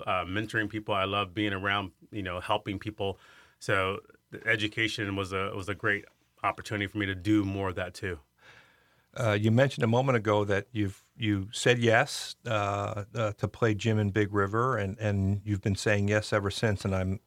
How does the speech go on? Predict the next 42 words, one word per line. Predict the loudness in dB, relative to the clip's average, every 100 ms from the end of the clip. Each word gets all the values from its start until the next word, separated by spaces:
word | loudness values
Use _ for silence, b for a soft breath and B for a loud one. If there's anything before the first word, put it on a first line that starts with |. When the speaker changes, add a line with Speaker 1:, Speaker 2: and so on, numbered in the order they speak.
| -4
Speaker 2:
I'm | 0 0
going | 2 4 4
to, | 2 0 0 0 -4 b b b _ -10 -4
uh, | -2 -4
presume | -2 0 2 4 4
that | 2
there's | 2 2
another | 2 2
story | 0 -2 0
of | 0
you | -2
saying | 0 0 0 0
yes | 0 0 -4 -12 b b b
as | 2 2 2
to | 0 0
how | 4 6 6 2
you | 0 2 2
went | 4 0 0
from | 0 0
a | -2
performer | -2 2 2 2 -2
to | -2 0 2 2 0 -2 b b b 4
running | 6 8 4
a | -2
performing | -6 -4 -4 -2
arts | -4 -4
center. | -6 -6 -10 _ _ _ _ _ _ _ _ _ B B B B B _ _ _ -2
Speaker 1:
Yeah, | 4 6 4 2
I | 0 2
mean, | 2 0 -2 -6 -8
<laughs> | -10 _ 0
I | 2
think | 2
that's | 2 0
the, | 0 -4 0
that's | -2 -2
the | -4
whole | -2 2
idea, | 2 2 0 0 0
I |
think, | -2 -4
about, | -2 0 0